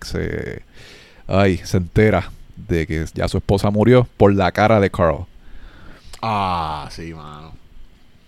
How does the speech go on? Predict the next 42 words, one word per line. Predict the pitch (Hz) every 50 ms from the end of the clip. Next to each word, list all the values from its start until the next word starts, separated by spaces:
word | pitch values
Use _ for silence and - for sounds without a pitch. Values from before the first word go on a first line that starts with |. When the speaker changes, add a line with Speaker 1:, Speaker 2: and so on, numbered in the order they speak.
| _ - - - - - - - - -
Speaker 2:
Sí. | - 104
Speaker 1:
Y | 95 95 92
pasa | - 82 90 - - 104 104
como | 110 107 101
Speaker 2:
Sí. | 78
Speaker 1:
que | 92
todo | - 101 104
este | - - 113
revolú | - 117 117 110 107 101 101 101 107 107 110 110 110 107
de, | 101 98 95
de, | 90 95 95 95 92
de | 95
la | 92 90 92
cárcel | - 127 131 127 - - 123
y | 120
qué | 123
sé | 120 131
yo | 131
qué, | 151 151
entonces | 143 117 104 - 117 -
presentan | - 95 95 - 98 98 95 95 - 101 101 104 101 98 95 92
la, | 92 92 92 90 90 87 82 82 80 82 - - -
el | 90 95
silloncito, | - - 101 95 95 92 92 - 135 156 - - 156
¿verdad? | 143 135 147 147
El | 127
car | - - 110 101 98
seat | - - 143
donde | - 135 123 120
estaba | 117 - 123 117 127 123 123 117 113 110 107 101 92 92 - - - 123 123 107 107 - _ -
la | 110 107 107
nena, | 113 135 151 131 110 98 104 110 101
y | -
está | - - 95
Speaker 2:
La | 95 98
nena. | 98 98
Speaker 1:
lleno | 104 104 113 113
de | 113
sangre | 110 - 123 127 123 123
y |
está | - - 98
vacío. | 104 107 98 - - 107 107 92 -